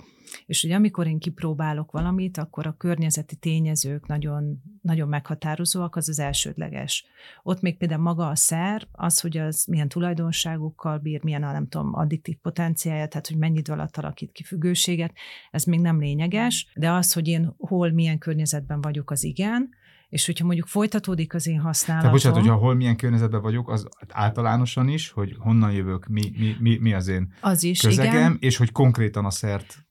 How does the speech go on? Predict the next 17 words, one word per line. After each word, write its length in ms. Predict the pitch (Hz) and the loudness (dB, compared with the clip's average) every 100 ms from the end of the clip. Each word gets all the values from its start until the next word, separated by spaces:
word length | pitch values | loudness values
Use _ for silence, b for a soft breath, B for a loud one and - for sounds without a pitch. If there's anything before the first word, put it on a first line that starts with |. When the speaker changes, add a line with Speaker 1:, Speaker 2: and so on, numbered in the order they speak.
| - | 2
Speaker 1:
Akár, 260 | 208 202 185 | 2 6 4
Speaker 2:
között? 140 | 208 | 4
Speaker 1:
hogy 100 | 214 | 2
azt 120 | 220 | 2
mondjuk, 220 | 233 226 | 2 2
mennyire 340 | 214 190 175 175 | 2 2 2 2
normatív, 720 | 175 160 156 156 - 151 147 - | 2 0 0 -2 -2 -6 -6 -10
Speaker 2:
Aha. 260 | - 107 120 | -4 0 2
Speaker 1:
vagy 180 | 180 185 | 2 2
hogy 100 | 202 | 2
mit 180 | 185 180 | 0 0
használnak, 640 | 160 - 165 156 156 156 | -2 -2 -2 -2 -2 -2
ez 100 | 165 | -4
mindenféleképp, 880 | 185 175 165 160 165 160 156 165 160 | 0 0 0 -2 -2 -2 -2 -4 -4
hogy 120 | 170 | -4
bekínálnak 680 | 170 180 185 170 160 160 156 | -2 -2 0 0 0 -2 -2
engem. 600 | 165 151 151 147 143 147 | -2 -2 -2 -2 -2 -4